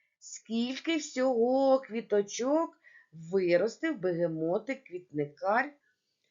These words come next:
Треба розкласти це число на десятки та одиниці. Отже, він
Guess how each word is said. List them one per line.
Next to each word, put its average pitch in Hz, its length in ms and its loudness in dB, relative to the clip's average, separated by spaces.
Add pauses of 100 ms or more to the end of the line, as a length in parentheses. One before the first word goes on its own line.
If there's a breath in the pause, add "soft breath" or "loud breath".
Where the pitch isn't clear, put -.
Треба 277 320 2
розкласти 262 880 2
це 190 240 4
число 359 680 -6 (140)
на 180 140 -8
десятки 196 680 -2
та 233 280 -2
одиниці. 151 760 -4 (400 loud breath)
Отже, 165 520 0 (340 soft breath)
він 277 420 -2